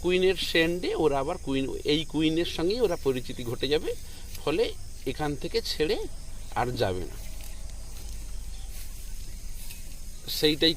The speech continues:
করলাম। আর এর, আহ, তো আসার মতো আর, আহ, মাছি নেই যে কুইন গেটটা খোলা থাকলে মাছি ঢোকার মতো ছিল, এটা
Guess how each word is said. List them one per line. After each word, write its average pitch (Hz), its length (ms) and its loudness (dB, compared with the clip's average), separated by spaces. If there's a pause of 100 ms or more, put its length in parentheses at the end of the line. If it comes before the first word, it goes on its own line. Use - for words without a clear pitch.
করলাম। 139 340 4 (760)
আর 113 80 8 (300)
এর, 170 140 8
আহ, 127 600 6 (500)
তো 156 80 4 (640)
আসার 175 360 2
মতো 185 200 4 (120)
আর, 180 100 6
আহ, - 760 0 (220)
মাছি 165 280 4 (100)
নেই 240 140 4 (600)
যে 139 100 6 (480)
কুইন 151 240 6
গেটটা 151 280 2
খোলা 143 260 4
থাকলে 143 220 2 (100)
মাছি 131 280 2 (140)
ঢোকার 131 320 4
মতো 127 140 -2 (100)
ছিল, 135 140 0 (160)
এটা 127 100 -6